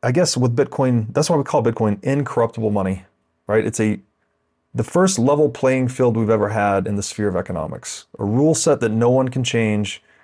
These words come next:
everyone just plays by, by consent. Now, it's always optional to use Bitcoin. You're never coerced to use it. But that option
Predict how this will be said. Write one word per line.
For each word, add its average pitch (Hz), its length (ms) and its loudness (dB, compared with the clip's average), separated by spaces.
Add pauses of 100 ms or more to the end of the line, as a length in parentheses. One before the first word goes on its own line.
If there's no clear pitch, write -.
(380)
everyone 120 380 4
just 110 180 -2
plays 110 280 2
by, 101 260 2
by 101 240 2
consent. - 640 -6
Now, 104 140 0
it's 107 100 -4
always 151 680 2 (560)
optional 107 720 0 (140)
to - 100 -8
use 101 180 -2
Bitcoin. 98 520 -2
You're 107 100 2
never 113 320 0 (400)
coerced 123 760 -2
to - 140 -8
use 98 260 -2
it. - 180 -4 (960)
But 120 260 0
that 175 340 2
option 98 640 -2